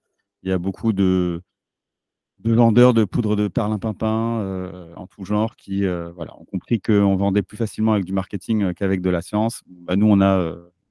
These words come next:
on a l'approche totalement inverse, c'est-à-dire que, euh, on va se baser cent pour cent sur la science. Voilà. Donc, on va faire que des compléments pour lesquels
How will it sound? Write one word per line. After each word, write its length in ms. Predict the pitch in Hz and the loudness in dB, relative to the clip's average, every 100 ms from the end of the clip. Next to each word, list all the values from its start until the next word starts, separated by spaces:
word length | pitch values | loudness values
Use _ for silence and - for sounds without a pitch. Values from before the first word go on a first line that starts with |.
| 101 | _
on 40 | |
a 80 | 101 | 0
l'approche 320 | 101 - 107 | 2 2 0
totalement 380 | 123 127 123 113 | 2 6 8 8
inverse, 280 | 101 123 - | 8 4 2
c'est-à-dire 440 | 95 101 113 - | -4 0 0 -2
que, 100 | 113 | 2
euh, 340 | 110 104 92 | 4 4 2
on 140 | 92 95 | 0 -4
va 100 | 98 | -4
se 140 | - | -4
baser 640 | 90 92 95 101 110 117 - _ | -4 -2 0 0 0 -2 -6 _
cent 220 | - 117 | -8 -6
pour 180 | 104 - | -6 -8
cent 120 | 117 | -6
sur 160 | - | -2
la 80 | 92 | -4
science. 420 | - 92 82 _ _ | -4 -14 -18 _ _
Voilà. 160 | _ 85 | _ _
Donc, 120 | _ _ | _ _
on 40 | 90 | -8
va 40 | |
faire 220 | 87 95 | -6 -10
que 100 | - | 0
des 160 | 117 101 | 2 2
compléments 480 | - 98 98 101 110 | 0 0 2 2 0
pour 160 | 101 | -2
lesquels 380 | 90 87 104 104 | -4 0 -2 -2